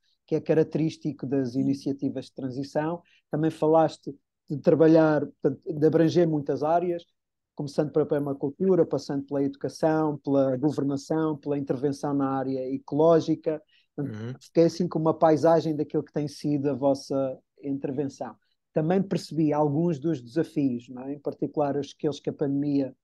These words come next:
Speaker 1: trouxeram, portanto houve um decréscimo da participação,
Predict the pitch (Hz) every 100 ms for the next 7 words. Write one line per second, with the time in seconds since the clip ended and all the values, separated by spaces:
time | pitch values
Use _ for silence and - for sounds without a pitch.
0 | _ - 139 139 151 160 165 165 - 135
1 | 151 127 139 135 - 147 139 - 131 127
2 | 127 139 - 147 143 139 175 180 175